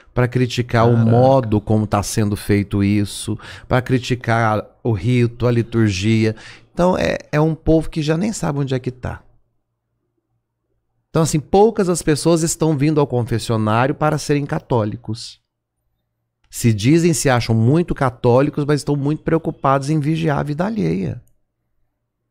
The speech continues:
Speaker 1: Então, eu, por ter essa pegada um pouco mais liberal, vocês precisam de ver o que que chega a meu respeito pro bispo.
Speaker 2: Ah, eu imagino.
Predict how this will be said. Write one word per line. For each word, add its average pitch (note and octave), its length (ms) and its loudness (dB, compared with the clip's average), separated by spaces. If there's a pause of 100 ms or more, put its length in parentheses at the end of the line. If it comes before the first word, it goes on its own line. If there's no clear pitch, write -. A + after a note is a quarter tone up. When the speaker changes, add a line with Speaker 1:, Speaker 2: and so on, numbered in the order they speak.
(580)
Speaker 1:
Então, C3+ 320 0 (300)
eu, G3 280 8
por D3 220 4
ter C3 180 2
essa B2 240 2
pegada A2 440 2
um G#2 100 -2
pouco A2 300 0
mais G2 420 0
liberal, G#2 840 2 (920)
vocês - 180 -6
precisam E3+ 300 2
de F3+ 60 2
ver C#3+ 100 2
o D#3 100 2
que E3+ 120 0
que F#3 120 -6
chega C3+ 840 0
a A#2+ 140 0
meu A#2+ 200 2
respeito D3 680 0
pro A#3 140 -2
bispo. B3 580 -2 (640)
Speaker 2:
Ah, B2+ 280 0
eu B2 60 4
imagino. E2 640 -6